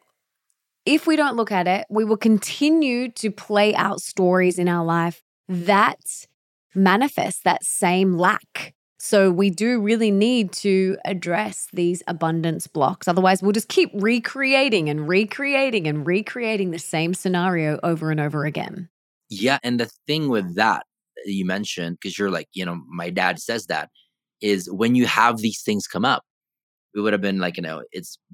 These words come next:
Speaker 2: been helpful if you're like, you prob-, and you probably did at one point, "Is this mine? Whose is this?"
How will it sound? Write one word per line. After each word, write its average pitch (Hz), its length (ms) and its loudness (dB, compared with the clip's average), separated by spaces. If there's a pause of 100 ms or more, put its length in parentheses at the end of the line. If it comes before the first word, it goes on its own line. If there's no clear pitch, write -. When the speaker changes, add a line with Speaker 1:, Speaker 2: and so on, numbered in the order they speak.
(140)
Speaker 2:
been 104 140 0
helpful 95 360 0
if 85 80 -6
you're 92 100 -2
like, 78 100 -10 (640)
you 110 100 0
prob-, 123 240 4
and 120 80 4
you 117 60 6
probably 160 320 6
did 147 200 4
at 92 100 2
one 98 160 2
point, 87 260 -2 (400)
"Is 95 140 -2
this 95 120 -2
mine? 82 300 -2 (500)
Whose 117 200 4
is 101 180 2
this?" - 320 -10